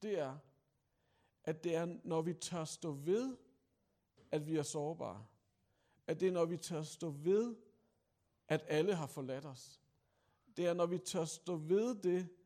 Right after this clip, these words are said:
der faktisk gør ondt i os. At når vi tør stå fast og omfavne det, så er det faktisk lige præcis der,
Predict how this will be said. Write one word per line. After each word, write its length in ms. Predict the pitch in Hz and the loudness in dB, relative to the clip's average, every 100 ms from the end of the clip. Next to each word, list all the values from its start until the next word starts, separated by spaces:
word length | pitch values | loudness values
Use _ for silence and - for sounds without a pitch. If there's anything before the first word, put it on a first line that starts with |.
| _ _ - | _ _ -2
der 80 | 147 | -2
faktisk 520 | - 170 - 160 - | 0 -2 -2 -6 -4
gør 120 | 185 | -6
ondt 300 | - 190 208 - | -2 0 0 -4
i 160 | - 139 | -14 -12
os. 320 | 139 - - _ _ _ _ _ _ _ _ _ | -12 -16 -20 _ _ _ _ _ _ _ _ _
At 160 | - 170 | -2 0
når 80 | 170 | 0
vi 120 | 185 | -2
tør 240 | - 190 | -4 -6
stå 280 | 160 - 175 | -6 -6 -6
fast 640 | 147 - 214 220 - - - _ _ _ _ _ _ | -6 -4 -2 -2 -8 -12 -20 _ _ _ _ _ _
og 200 | - - | -6 0
omfavne 800 | 170 190 208 - 151 143 127 123 - _ _ _ _ - | 2 2 0 0 0 0 -4 -8 -12 _ _ _ _ 0
det, 240 | 196 214 - - _ _ _ _ _ _ _ _ _ _ _ _ | 2 2 -4 -20 _ _ _ _ _ _ _ _ _ _ _ _
så 120 | - | -2
er 20 | 214 | 0
det 100 | 190 | 4
faktisk 300 | 180 175 175 | 4 2 -2
lige 280 | 208 247 | -4 -4
præcis 460 | 247 190 202 202 156 | -4 -8 -8 -8 -8
der, 440 | - 226 202 120 | -6 0 0 0